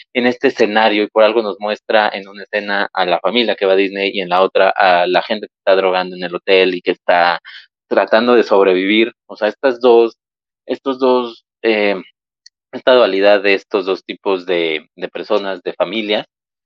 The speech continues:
pues es muy interesante y por algo está a través de los niños. Y si la ven y ven el final, también entenderán un poco sobre lo que hemos platicado aquí,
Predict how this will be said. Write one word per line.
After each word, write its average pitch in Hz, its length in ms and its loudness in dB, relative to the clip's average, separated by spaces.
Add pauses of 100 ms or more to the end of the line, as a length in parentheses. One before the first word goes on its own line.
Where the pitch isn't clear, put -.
(120)
pues 101 140 -4
es 110 80 -2
muy 131 140 -6
interesante 110 600 -4
y 117 120 -8
por 98 180 2
algo 135 400 2 (260)
está 92 480 0 (120)
a 95 100 -4
través 90 340 -2 (280)
de 95 380 -2
los 95 160 -6
niños. 87 360 -12
Y 104 100 -6
si 110 100 -4
la 101 140 4
ven 127 300 2 (360)
y 196 40 -8
ven 196 180 0
el 202 100 -6
final, 101 380 -4
también 98 260 -6
entenderán 92 540 -4
un 95 80 -10
poco 101 320 -2
sobre 87 320 -2
lo 82 100 -6
que - 120 -8
hemos 95 100 -6
platicado - 460 0
aquí, 131 260 -2